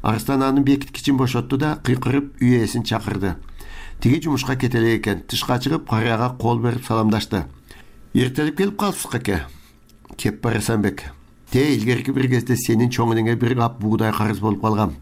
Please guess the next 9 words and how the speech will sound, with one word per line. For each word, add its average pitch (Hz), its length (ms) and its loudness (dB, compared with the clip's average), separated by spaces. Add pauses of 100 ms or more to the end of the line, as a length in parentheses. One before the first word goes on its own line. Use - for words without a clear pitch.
(720)
Андан 117 360 2
бери 143 180 2
биздин 139 320 0
дарыядан 127 440 2
көп 123 180 4
эле 120 140 2
суу 113 200 0
аккандай 104 460 0
болду». 95 320 2